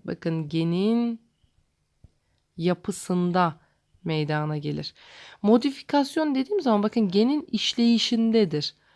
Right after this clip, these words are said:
Lütfen unutmayınız. Modifikasyonlar genin yapısında değildir. Genin işleyişinde meydana gelir ve çevresel faktörler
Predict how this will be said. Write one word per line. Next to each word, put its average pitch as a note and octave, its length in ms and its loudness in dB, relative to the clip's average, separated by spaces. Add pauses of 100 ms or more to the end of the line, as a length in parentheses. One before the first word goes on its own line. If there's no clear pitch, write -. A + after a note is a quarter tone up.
(140)
Lütfen G#3 480 -2
unutmayınız. E3+ 680 -4 (420)
Modifikasyonlar G#3 1000 0
genin F#3+ 380 2
yapısında F#3 640 -2
değildir. A3+ 540 0 (360)
Genin F#3+ 300 4
işleyişinde F3+ 680 -2
meydana B3 520 2
gelir A#3+ 320 2 (340)
ve B3 60 0
çevresel G3+ 640 0
faktörler G3+ 1000 2